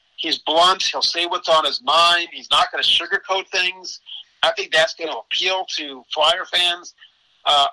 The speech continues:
on the other hand, you know, he can be a little combustible, and, and so <laughs> we'll see where it goes. And I don't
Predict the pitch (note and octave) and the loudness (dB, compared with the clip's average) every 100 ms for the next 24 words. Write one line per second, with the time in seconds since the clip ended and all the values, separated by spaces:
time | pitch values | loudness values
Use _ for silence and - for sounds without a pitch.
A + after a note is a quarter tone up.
0 | - D#3 E3+ A3+ G#3 D3+ D3 E3+ - G3 | 0 0 2 0 0 0 0 -2 -6 -4
1 | F#3 - - - - - - F4+ F#3+ F#3+ | 0 2 0 -12 -14 -6 -4 -4 -8 -6
2 | D4 - - - - B2+ G#2 - - B2+ | -6 -6 -2 -2 -2 -8 -18 -12 -4 -2
3 | C3+ C3+ C#3+ - C3+ C3+ - D3 D3 - | -4 -8 -14 -2 -2 -2 -2 0 0 0
4 | A3 - - - - F4+ - - A3+ - | -2 -4 -10 -8 -2 -2 -2 0 -2 0
5 | G3 - - B3+ A3 D#3+ D#3+ F3 G3 | -2 -2 -2 0 0 -4 -2 -2 -2